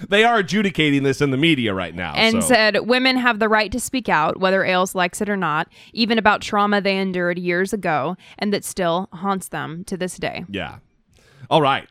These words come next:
Speaker 1: Well, the next voicemail kinda gets at the heart of the, the national trauma that we've been experiencing over the course of the last few days.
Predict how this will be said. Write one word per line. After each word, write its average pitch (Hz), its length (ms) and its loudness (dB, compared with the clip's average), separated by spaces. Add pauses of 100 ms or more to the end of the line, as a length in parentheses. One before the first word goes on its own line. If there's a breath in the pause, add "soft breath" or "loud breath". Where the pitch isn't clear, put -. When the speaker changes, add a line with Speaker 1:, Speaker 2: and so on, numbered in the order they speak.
Speaker 1:
Well, 143 280 0
the 135 160 -2
next 262 260 0
voicemail 127 680 0 (1160)
kinda 277 260 2
gets 214 280 -2
at 180 120 -4
the 147 100 4
heart 156 680 0 (220)
of 147 400 2
the, 135 460 2
the 135 140 -2
national 180 600 0
trauma 131 920 -2
that 127 160 -2
we've 160 300 0
been 175 200 2
experiencing 135 840 -2
over 156 200 0
the 117 80 -6
course 165 380 0
of 113 60 -8
the 110 80 -6
last 143 340 -2
few 170 240 -2
days. 117 600 -2